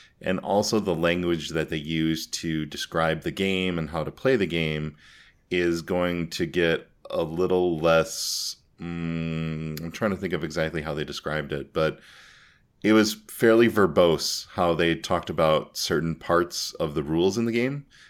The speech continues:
and they're going to try and change that to make it a bit more conversational, so that it'll be easier to read through the book and understand, "Oh, here's how this game works because the book is telling me," rather than, "Well, here's how this works because,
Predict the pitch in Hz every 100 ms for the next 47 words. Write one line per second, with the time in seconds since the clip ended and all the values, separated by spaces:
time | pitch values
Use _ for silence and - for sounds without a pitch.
0 | - 90 87 85 - 95 90 85 - 95
1 | 82 - 120 101 92 - 87 82 82 73
2 | 87 78 78 - 82 73 67 76 67 -
3 | - - _ _ - _ - 80 76 73
4 | 71 80 82 85 85 80 73 85 101 95
5 | 82 73 76 71 - - - - _ -
6 | 82 73 73 73 73 80 - 95 85 76
7 | - 82 76 73 71 - _ _ _ _
8 | - 85 78 73 95 85 90 78 73 82
9 | 76 78 73 - 82 76 69 69 76 73
10 | 69 - 82 78 73 71 69 - - -
11 | - 107 107 95 85 85 80 80 80 101
12 | 110 98 90 98 92 90 80 - 82 -
13 | - 80 80 78 73 69